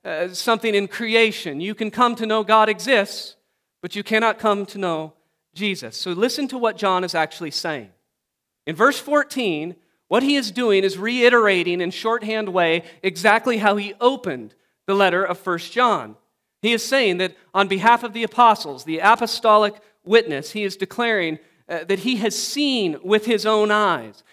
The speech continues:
He has heard with his own ears. He has touched. He has beheld. He has marveled at Jesus, the eternal Son of God.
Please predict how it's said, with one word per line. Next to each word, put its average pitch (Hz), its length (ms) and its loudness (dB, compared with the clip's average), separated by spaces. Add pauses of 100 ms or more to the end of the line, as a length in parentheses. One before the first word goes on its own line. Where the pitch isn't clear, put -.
He 233 200 -2
has 226 140 2
heard 247 540 0
with 208 160 0
his 208 180 -2
own 196 220 0
ears. 160 340 -4 (200)
He 233 180 -2
has 233 220 2
touched. - 500 2 (160)
He 220 200 -4
has 220 160 2
beheld. 196 680 2
He 202 200 -6
has 208 180 -2
marveled 196 760 2 (300)
at 175 220 -2
Jesus, 214 480 -4
the 196 160 -6
eternal 196 380 -2
Son 180 320 -2
of 156 200 -8
God. 156 360 2